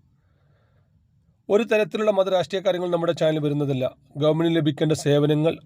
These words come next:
ആനുകൂല്യങ്ങൾ, അറിയിപ്പുകൾ എന്നിവയെക്കുറിച്ച് മാത്രമാണ് ഈ വീഡിയോസ് വരുന്നത്. ശ്രദ്ധിക്കുക,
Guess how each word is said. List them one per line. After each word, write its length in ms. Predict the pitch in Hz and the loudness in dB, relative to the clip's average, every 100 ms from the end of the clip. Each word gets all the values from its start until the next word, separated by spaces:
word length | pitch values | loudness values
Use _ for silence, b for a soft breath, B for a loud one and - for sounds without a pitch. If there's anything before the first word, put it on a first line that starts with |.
| - | 2
ആനുകൂല്യങ്ങൾ, 640 | 139 147 147 156 156 160 170 - 143 | 4 2 0 -2 -2 -2 -4 -2 0
അറിയിപ്പുകൾ 460 | 143 143 147 135 135 - _ b b b b b 190 | 0 -2 -2 -2 -4 -8 _ b b b b b 0
എന്നിവയെക്കുറിച്ച് 500 | 202 220 208 190 180 | 2 2 0 -2 2
മാത്രമാണ് 440 | 170 160 185 180 165 | 2 2 0 0 0
ഈ 40 | 156 | -2
വീഡിയോസ് 260 | 156 143 156 | -4 -6 -8
വരുന്നത്. 320 | 135 127 120 - _ _ _ _ _ _ _ - | -6 -8 -10 -18 _ _ _ _ _ _ _ -8
ശ്രദ്ധിക്കുക, 400 | 165 170 165 | -4 -2 0